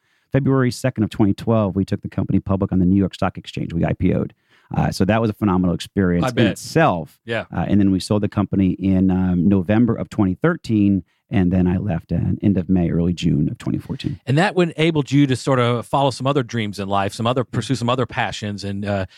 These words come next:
Speaker 2: and here we are today at
Speaker 1: Yeah.
Speaker 2: the end of twenty fifteen. And, and as we mentioned, you've, you've had a great year of, uh, or more of
Speaker 1: Yeah.
Speaker 2: shows and guests, um, and some, uh, some fabulous content that, uh, helps you. And then looking forward to two thousand sixteen with,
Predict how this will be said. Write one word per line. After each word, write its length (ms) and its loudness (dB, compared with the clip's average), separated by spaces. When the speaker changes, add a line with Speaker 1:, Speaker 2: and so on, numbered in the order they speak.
Speaker 2:
and 140 0
here 140 4
we 120 0
are 160 2
today 380 0
at 60 2
Speaker 1:
Yeah. 40 0
Speaker 2:
the 120 0
end 140 0
of 60 -4
twenty 300 -2
fifteen. 720 0
And, 160 -2
and 220 0
as 140 0
we 80 2
mentioned, 340 0
you've, 200 0
you've 200 2
had 140 2
a 60 -2
great 280 0
year 240 2
of, 140 -4
uh, 340 0
or 80 0
more 300 0
of 220 0
Speaker 1:
Yeah. 160 4
Speaker 2:
shows 440 0
and 160 -12
guests, 460 -2
um, 480 0
and 260 -2
some, 280 -6
uh, 100 -2
some 180 -6
fabulous 400 0
content 640 -2
that, 300 -6
uh, 180 0
helps 300 -2
you. 280 4
And 240 0
then 160 2
looking 200 -2
forward 220 0
to 60 -4
two 160 -2
thousand 300 0
sixteen 460 -4
with, 220 -2